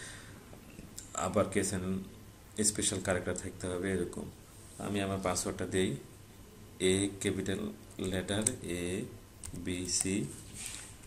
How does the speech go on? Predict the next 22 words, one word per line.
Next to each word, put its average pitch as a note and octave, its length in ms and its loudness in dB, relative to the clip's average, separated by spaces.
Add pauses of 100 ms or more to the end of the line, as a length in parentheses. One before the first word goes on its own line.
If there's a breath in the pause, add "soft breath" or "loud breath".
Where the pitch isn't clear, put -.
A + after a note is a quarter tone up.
অ্যাট F2 240 -4
দ্য F#2 60 -2
রেট F2+ 480 -2 (840)
এক F2 320 -2
দুই F2+ 180 -2 (120)
তিন D#2+ 200 0 (1500)
চার। D2+ 280 2 (3000 loud breath)
তারপর F2+ 340 -2 (120)
confirm F#2+ 360 2
password, F2+ 680 -2
এ F#2+ 240 4 (520)
capital F2+ 380 2
letter, F#2 440 -2 (420)
বি E2+ 240 2
সি G2 380 2 (760 loud breath)
অ্যাট F2+ 220 2
দ্য F#2 60 -2
রেট F#2 460 -2
এক F2 160 2 (140)
দুই F2+ 180 -2 (120)
তিন F#2 220 -4 (120)
চার। D2 200 -2